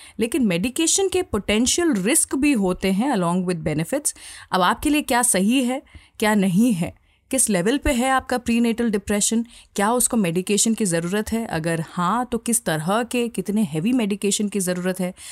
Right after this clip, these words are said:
वो कॉस्ट बेनिफिट एनालिसिस जो है वो आपके डॉक्टर ही कर सकते हैं। तो यूं ही अगर कोई आपको कह देता है कि ये एक दवाई या ये एक नुस्खा या ये होम्योपैथी मेडिसिन काम करती है, please avoid taking any and every such medicine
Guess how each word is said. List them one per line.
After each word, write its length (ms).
वो 80
कॉस्ट 460
बेनिफिट 460
एनालिसिस 580
जो 120
है 220
वो 80
आपके 300
डॉक्टर 580
ही 140
कर 140
सकते 380
हैं। 200
तो 80
यूं 360
ही 180
अगर 280
कोई 200
आपको 260
कह 180
देता 260
है 200
कि 120
ये 440
एक 300
दवाई 340
या 120
ये 260
एक 120
नुस्खा 440
या 140
ये 160
होम्योपैथी 680
मेडिसिन 420
काम 240
करती 340
है, 180
please 460
avoid 400
taking 360
any 540
and 80
every 420
such 240
medicine 540